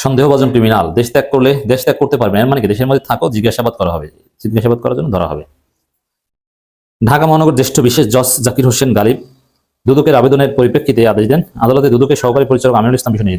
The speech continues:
এটা তো দুদকের মামলা, আরো অনেক মামলা, পলিটিক্যাল মামলা, নাশকতার মামলা, হাসিনার সাথে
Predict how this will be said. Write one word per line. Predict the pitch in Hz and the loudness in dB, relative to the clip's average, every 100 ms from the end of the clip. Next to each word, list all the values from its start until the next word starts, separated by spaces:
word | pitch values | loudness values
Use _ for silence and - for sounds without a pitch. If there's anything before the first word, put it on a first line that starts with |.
| 147 | -2
এটা | 240 | 0
তো | 170 | 2
দুদকের | 143 165 139 101 | 2 2 2 0
মামলা, | 90 76 104 | 0 0 0
আরো | 180 139 | 2 2
অনেক | 175 190 156 | 0 0 -2
মামলা, | 139 123 | -2 -2
পলিটিক্যাল | 131 131 143 139 | 0 -2 -2 -2
মামলা, | 131 123 - - _ - | -2 -2 -4 -8 _ -2
নাশকতার | 117 143 143 131 | 0 0 0 0
মামলা, | 127 117 | 2 0
হাসিনার | 120 131 131 | 0 -2 -2
সাথে | - | 0